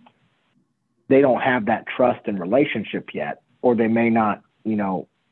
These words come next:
they may have got wrong information once, or they may have forgotten something one time, and they remember that. They, people take the path of least resistance, and if you call D J and D J gets you an answer, that's what people wanna do.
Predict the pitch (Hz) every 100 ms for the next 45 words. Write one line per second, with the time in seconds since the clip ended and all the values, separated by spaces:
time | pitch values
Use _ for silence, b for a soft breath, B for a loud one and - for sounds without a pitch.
0 | - 123 117 117 104 120 113 117 113 110
1 | 110 110 110 113 104 104 107 107 104 92
2 | 92 101 98 - 85 87 113 113 - 107
3 | - 104 208 104 208 202 208 139 202 214
4 | 311 226 - 78 - - 107 - _ b
5 | b - 160 156 131 131 120 110 120 120
6 | - 104 110 - 87 151 151 110 107 104
7 | 95 110 104 117 98 107 117 107 92 101
8 | 95 92 92 - 82 170 202 90 90 -
9 | - - 104 95 95 87 78 139 156